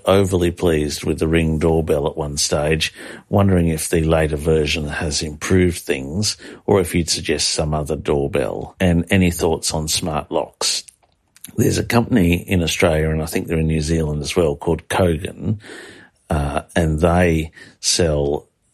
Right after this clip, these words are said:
um, smart doorbells, et cetera, and they say they're Alexa and Google compatible. That's why I was asking the question as to whether you can use the smartphone apps for Google Home or Alexa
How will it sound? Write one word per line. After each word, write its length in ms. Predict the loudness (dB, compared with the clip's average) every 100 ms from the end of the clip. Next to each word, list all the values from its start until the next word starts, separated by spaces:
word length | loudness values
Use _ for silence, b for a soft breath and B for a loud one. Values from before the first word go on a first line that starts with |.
| -4
um, 400 | -2 0 -2 -2
smart 500 | -2 -2 -2 -4 0
doorbells, 540 | 2 2 0 0 -2
et 120 | -4
cetera, 440 | -2 -2 0 -2 0
and 140 | 2
they 100 | 2
say 240 | 2 2 2
they're 180 | 2 0
Alexa 560 | 0 -2 -2 -4 -4
and 240 | -4 -4 0
Google 380 | 0 0 -4 -8
compatible. 840 | -10 -6 -2 0 -2 -4 -8 -12 B B B B
That's 280 | 0 0 0
why 160 | 2
I 60 | 2
was 140 | 2
asking 380 | 0 -2 -4 -6
the 80 | -6
question 600 | -2 -2 -2 -4 -6 -8 -8
as 180 | -6
to 100 | -2
whether 380 | 0 0 0 -4 B B B B -6
you 120 | -6
can 140 | 0
use 280 | 2 2 -2
the 60 | -2
smartphone 720 | -2 -2 -2 -2 -4 -4 -4
apps 500 | -4 -4 -4 -4 -4 _ _ _ _ _ _ _
for 380 | -6 -2 -2 -2
Google 400 | -4 -4 -2 -2
Home 500 | -2 0 0 -4 -8
or 340 | -6 -4 -4 -4
Alexa 600 | -4 -4 -4 -6 -6